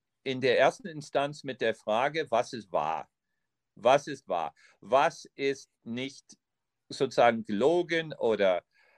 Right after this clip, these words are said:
oder Bullshit? Sozusagen, was ist irgendwie, was meine ich wirklich? Und wenn ich rede über covid und sag irgendwie, "covid ist schwierig" oder "Homeoffice mit meiner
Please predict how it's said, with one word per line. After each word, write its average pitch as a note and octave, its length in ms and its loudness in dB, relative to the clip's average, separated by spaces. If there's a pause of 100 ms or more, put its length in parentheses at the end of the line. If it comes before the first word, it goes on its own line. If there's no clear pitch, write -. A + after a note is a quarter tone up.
(220)
oder G2 440 2
Bullshit? D#3+ 580 -4 (340)
Sozusagen, A#2 720 0
was B2 280 4
ist C3+ 260 -10 (100)
irgendwie, A2 720 -8 (520)
was D#3 340 0
meine D#3+ 300 2
ich D3+ 120 -14
wirklich? - 540 -8 (480)
Und A#2+ 240 -2
wenn C3 120 -2
ich A#2+ 160 -12
rede D#3 240 0
über A#2 200 0
covid E3+ 560 -2
und B2 180 -10
sag C3 320 -2
irgendwie, A2 540 -8 (540)
"covid D3 480 0
ist G2+ 220 -8
schwierig" D#3+ 600 -6
oder G#2 240 -2
"Homeoffice B2+ 540 0
mit A2+ 140 -8
meiner G#2 300 -2